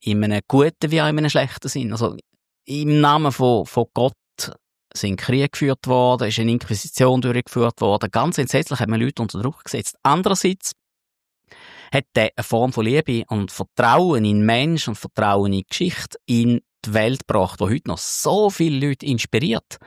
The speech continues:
Und, äh, ein Glück gibt im Leben,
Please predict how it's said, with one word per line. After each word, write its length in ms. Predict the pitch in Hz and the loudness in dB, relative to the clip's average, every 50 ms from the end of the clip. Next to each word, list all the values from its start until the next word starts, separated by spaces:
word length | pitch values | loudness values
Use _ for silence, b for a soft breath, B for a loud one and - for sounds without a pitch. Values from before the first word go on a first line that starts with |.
| B B B B B B B B B B _ | B B B B B B B B B B _
Und, 440 | 123 117 113 113 113 110 95 - 110 | 2 4 4 4 2 2 0 0 2
äh, 480 | 104 104 98 98 92 92 92 90 87 | 2 2 4 4 4 4 2 2 0
ein 120 | 90 87 - _ _ _ _ _ _ _ _ _ _ _ _ _ _ _ _ _ _ - - 80 - - | -2 -4 -8 _ _ _ _ _ _ _ _ _ _ _ _ _ _ _ _ _ _ -6 -4 -4 -4 -2
Glück 320 | - 85 82 - - - | -2 -2 -2 -2 -4 -4
gibt 160 | - 117 - | -4 -4 -2
im 140 | - 151 147 | 0 2 2
Leben, 320 | 143 147 156 - 285 311 | 2 2 0 0 -2 -2